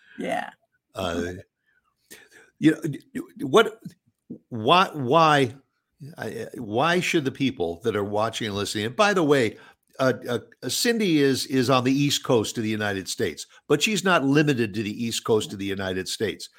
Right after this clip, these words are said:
Speaker 2: Visit her website and feel free to reach out to her, whether you're on the East Coast, West Coast, North, South, uh, you know,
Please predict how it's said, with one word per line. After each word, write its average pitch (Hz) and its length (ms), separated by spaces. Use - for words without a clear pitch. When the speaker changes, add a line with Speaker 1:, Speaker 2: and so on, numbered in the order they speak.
Speaker 2:
Visit 185 300
her 147 180
website 127 680
and 110 140
feel 156 220
free 156 260
to 127 80
reach 120 340
out 120 280
to 117 60
her, 110 180
whether 117 300
you're 147 220
on 131 100
the 127 160
East 156 220
Coast, 135 400
West 127 320
Coast, 120 360
North, 120 300
South, 110 440
uh, 110 40
you 117 220
know, 104 240